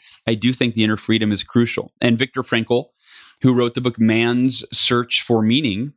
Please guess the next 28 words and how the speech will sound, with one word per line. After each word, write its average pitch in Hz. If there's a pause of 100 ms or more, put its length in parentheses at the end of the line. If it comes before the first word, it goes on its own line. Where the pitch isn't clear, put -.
(400)
when 120
he 131
was 135
in 131
a 113
Nazi 110
concentration 117
camp, 98 (480)
he 127 (480)
chose, 143 (420)
he, 120
you 120
know, 104
the 113
book, 117
the 110
famous 113
quote 113
from 113
the 104
book, 110
or 117
the 107
one 107
that 104
I 104
remember 113
is, 101